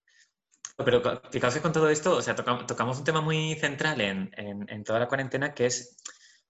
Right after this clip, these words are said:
la cantidad, eh, la cantidad de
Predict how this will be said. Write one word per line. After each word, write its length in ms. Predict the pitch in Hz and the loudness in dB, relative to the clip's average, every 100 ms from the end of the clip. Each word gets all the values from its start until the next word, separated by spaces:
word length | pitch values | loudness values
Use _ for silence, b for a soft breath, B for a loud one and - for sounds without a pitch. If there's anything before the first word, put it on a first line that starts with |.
| _ - | _ -8
la 340 | 117 117 117 | 0 2 2
cantidad, 920 | 117 117 113 113 113 113 131 185 - - - | 2 0 0 -2 0 2 2 -2 -8 -12 -2
eh, 560 | 113 110 107 107 104 | -2 0 -2 -2 -2
la 100 | 113 | -4
cantidad 320 | 113 117 113 117 | -4 -2 0 0
de 280 | 143 135 | 2 2